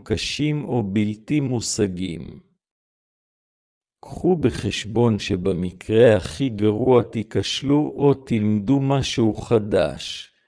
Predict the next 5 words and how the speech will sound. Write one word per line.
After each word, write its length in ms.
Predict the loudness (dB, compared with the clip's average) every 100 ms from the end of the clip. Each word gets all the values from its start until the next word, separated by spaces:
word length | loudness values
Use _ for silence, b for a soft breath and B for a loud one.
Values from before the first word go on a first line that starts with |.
| _ _ _
וזה 380 | -4 -2 2 2
גם 340 | 4 4 4 2
סוג 460 | -2 0 0 -2
של 220 | -4 0
ניצחון. 920 | 2 0 -2 -4 -6 -6 -6 -6 -6